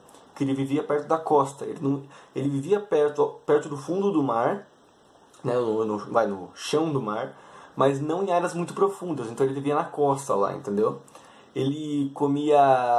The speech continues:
é, plâncton, essas coisas, embora, se eu não me engano, tem alguns que comiam outra, outros crustáceos, é, ou, ou coisas parecidas.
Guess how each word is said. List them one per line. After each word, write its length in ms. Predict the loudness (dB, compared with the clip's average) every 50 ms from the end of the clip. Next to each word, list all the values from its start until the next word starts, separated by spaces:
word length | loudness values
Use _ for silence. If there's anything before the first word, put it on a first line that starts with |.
| 4 4
é, 560 | 2 0 0 0 2 2 4 4 2 2 0 0 0
plâncton, 540 | 0 0 0 -2 -4 -6 -8 -8 -6 -6 -4 -4 -6 -6
essas 320 | -8 -6 -6 -4 -4 -4
coisas, 500 | -6 -2 0 0 0 0 -2 -6 -8 -12 -16 -20 -20 -16 _
embora, 340 | -8 -4 0 2 2 2 0
se 140 | -2 -2 -2
eu 60 | 0
não 100 | 0 0
me 100 | 0 -2
engano, 240 | -2 -2 -2 -2 -2
tem 120 | -2 -4
alguns 240 | -2 -2 -4 -6 -6
que 60 | -6
comiam 340 | -6 -6 -4 -4 -2 -2 -2
outra, 360 | -2 -2 0 0 2 4 4 2
outros 500 | 2 0 0 0 2 2 2 2 0 -2
crustáceos, 800 | -8 -12 -12 -6 0 2 2 2 2 0 -2 -6 -6 -6 -2 0
é, 240 | 0 0 0 2 0
ou, 400 | 2 2 2 0 0 -2 -6 -6
ou 60 | -6
coisas 340 | -2 -2 -2 -2 -2 -4 -6
parecidas. 560 | -6 -4 -4 -4 -4 -4 -6 -6 -6 -8 -8